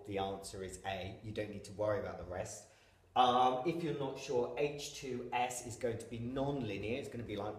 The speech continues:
water, because sulfur, of course, is the same group of oxygen. P F three is going to be pyramidal, uh, because phosphorus has a lone pair, and the same will be for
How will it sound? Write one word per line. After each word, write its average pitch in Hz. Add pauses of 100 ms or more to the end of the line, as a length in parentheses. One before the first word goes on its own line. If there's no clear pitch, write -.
water, 113 (680)
because 104
sulfur, 110
of 104
course, 95
is 95
the 92
same 98
group 92
of 92 (160)
oxygen. 113 (440)
P 185
F -
three 165 (460)
is 123
going 123
to -
be 107 (360)
pyramidal, 107 (460)
uh, 110
because 113 (100)
phosphorus -
has 107
a 104
lone 101
pair, 107 (340)
and 110
the 110
same 107
will 104
be 104
for 107